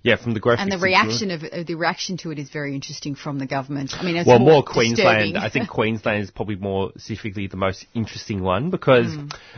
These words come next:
Speaker 1: there you had, I've, you know, I've said this before on, I think, the program several times, but you can't, when you look at the federal election kind of result, um, there's this narrative that the government is pushing that, you know, you know,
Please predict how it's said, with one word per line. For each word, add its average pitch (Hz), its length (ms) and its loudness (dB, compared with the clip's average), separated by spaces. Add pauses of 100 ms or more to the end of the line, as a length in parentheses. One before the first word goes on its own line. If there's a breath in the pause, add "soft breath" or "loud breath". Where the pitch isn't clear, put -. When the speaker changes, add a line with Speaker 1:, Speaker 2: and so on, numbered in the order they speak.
Speaker 1:
there 143 160 6
you 127 200 0
had, 117 260 0
I've, 113 260 0 (200)
you 117 120 -8
know, 87 80 -6
I've 120 120 -10
said 110 160 -4
this 98 120 -10
before 98 520 -2
on, 98 380 -4
I - 40 -20
think, 107 160 -10
the - 60 -20
program 95 320 -4
several 98 340 -4
times, 101 580 0
but 151 220 4 (380 loud breath)
you 113 300 0
can't, - 260 4 (200)
when 123 120 0
you 113 120 -2 (100)
look 151 240 2 (140)
at 120 220 2
the 113 60 -2
federal 104 380 0
election 95 420 -4
kind 92 200 -4
of 95 60 -6
result, 98 420 -2 (180)
um, 95 480 -2
there's 98 280 2
this - 200 -8
narrative 117 480 2
that - 100 -14
the 95 80 -14
government 104 280 -2
is 92 80 -10
pushing 95 600 -6
that, - 400 0
you 110 80 -4
know, 104 320 -2 (880 loud breath)
you 107 180 2
know, 98 400 0